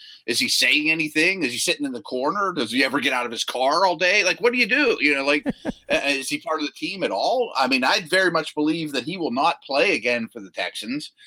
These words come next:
Um, there've been no criminal charges,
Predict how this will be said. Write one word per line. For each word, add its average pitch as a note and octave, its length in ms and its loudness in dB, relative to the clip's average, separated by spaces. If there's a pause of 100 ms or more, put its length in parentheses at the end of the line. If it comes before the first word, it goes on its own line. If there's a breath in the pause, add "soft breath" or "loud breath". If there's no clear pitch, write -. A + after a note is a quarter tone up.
(360 loud breath)
Um, B2 320 0
there've B2+ 200 -2
been D3 260 0
no C#3 200 4
criminal C#3+ 420 2
charges, F#2+ 600 -6